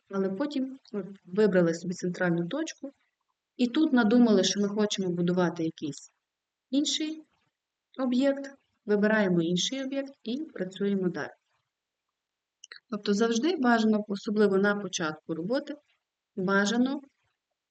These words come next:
дивитися в командну стрічку і контролювати, яку саме операцію ви зараз виконуєте. Трошки до неї треба звикнути, але нічого такого складного немає. Далі. Внизу, в лівому нижньому кутку, в нас є рядок стану.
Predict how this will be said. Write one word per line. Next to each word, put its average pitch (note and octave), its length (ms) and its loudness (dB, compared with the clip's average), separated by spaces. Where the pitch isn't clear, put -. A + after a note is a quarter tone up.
дивитися F#3 640 -2
в - 100 -16
командну F3+ 400 2
стрічку - 580 -10
і A#3+ 100 -2
контролювати, G#3 760 -2
яку A3 260 -6
саме G3 300 -2
операцію F#3+ 480 -2
ви F3 60 0
зараз F3+ 340 0
виконуєте. - 460 -16
Трошки - 320 -8
до G3+ 80 0
неї A3 180 0
треба F#3 300 -2
звикнути, A3+ 480 -2
але G#3 140 0
нічого G3+ 400 -2
такого F#3 320 0
складного F#3 680 2
немає. F3 380 0
Далі. D3+ 320 -4
Внизу, B3 1000 4
в A#3+ 80 2
лівому A3+ 380 8
нижньому G3+ 440 8
кутку, C4 340 -6
в D4+ 80 0
нас A#3 320 0
є G#3 120 4
рядок F#3+ 320 2
стану. - 360 -8